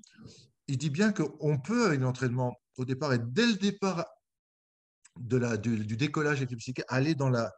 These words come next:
la claire lumière, aller dans, dans la, l'expérience spirituelle et mystique, mais que très souvent, quand on n'a pas justement ces habiletés de, de, de maintien de l'attention là-dessus et de, et co-, et de, de méditation,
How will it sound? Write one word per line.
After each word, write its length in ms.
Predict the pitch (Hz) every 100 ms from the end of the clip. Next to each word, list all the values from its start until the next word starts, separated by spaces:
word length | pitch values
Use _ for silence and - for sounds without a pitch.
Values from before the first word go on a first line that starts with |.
| _ -
la 80 | 117
claire 180 | 131 123
lumière, 360 | 120 131 123
aller 160 | 113 120
dans, 240 | 110 110 107 107
dans 140 | 107
la, 180 | 107 104
l'expérience 720 | 104 98 117 117 - - - _ _ _ - 127 -
spirituelle 540 | - - 123 107 131
et 40 | 104
mystique, 460 | 127 131 185 - _ - - - - -
mais 180 | 143 151
que 80 |
très 200 | 147 175
souvent, 260 | 165 165 208
quand 180 | 190 135
on 60 |
n'a 100 | 123
pas 100 | 139
justement 280 | 190 - 127
ces 160 | - 110
habiletés 320 | 107 104 110
de, 180 | 104 101 _ - _ -
de, 180 | 120 117
de 140 | 120
maintien 380 | 120 127 127 131
de 60 |
l'attention 400 | 120 113 120 127
là-dessus 360 | 117 107 - 165
et 60 | 113
de, 160 | 123 - - - _
et 80 | 110
co-, 200 | 107 127
et 100 | 127
de, 160 | 113 110
de 120 | 107
méditation, 640 | 104 117 110 127 - 202